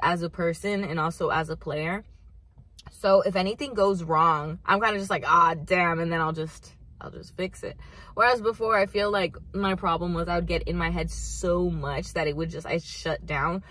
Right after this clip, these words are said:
Whereas now I get in my head and I just can't do it consistently, but before it was like I just couldn't do it at all. So I feel like that's one of the biggest, like,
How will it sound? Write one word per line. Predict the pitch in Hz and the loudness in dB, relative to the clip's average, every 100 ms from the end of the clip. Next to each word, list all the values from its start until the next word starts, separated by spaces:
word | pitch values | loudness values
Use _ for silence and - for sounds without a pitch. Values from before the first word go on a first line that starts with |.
| - | -6
Whereas | - 220 220 | 2 4 4
now | 269 320 | 4 4
I | 247 | 2
get | 208 226 | 2 0
in | 240 | 2
my | 220 | 0
head | 190 196 | 4 4
and | 196 | 4
I | 185 | 2
just | 185 - | 0 -2
can't | 196 196 185 | -2 0 0
do | 175 175 | 0 2
it | 180 | 0
consistently, | - 165 160 175 - 226 247 254 | 0 -2 -2 -2 -4 -6 -4 0
but | 190 | 0
before | 180 185 196 214 | 2 0 2 4
it | 180 | 4
was | 185 | 2
like | 180 147 | 2 2
I | 156 | 0
just | 147 - | -2 -4
couldn't | 160 151 | -2 -2
do | 156 | -2
it | 151 | -2
at | 139 | -2
all. | 147 151 151 - - - - _ | -2 -2 -6 -14 -20 -20 -20 _
So | - 302 285 - - | 0 4 4 0 -2
I | 320 349 | 0 2
feel | 285 | 0
like | 262 226 | 0 2
that's | 202 196 196 | 4 4 2
one | 208 202 | -2 -2
of | |
the | 190 | 0
biggest, | 185 180 190 185 - - | 2 2 0 0 -4 -2
like, | 170 143 - | 0 0 -4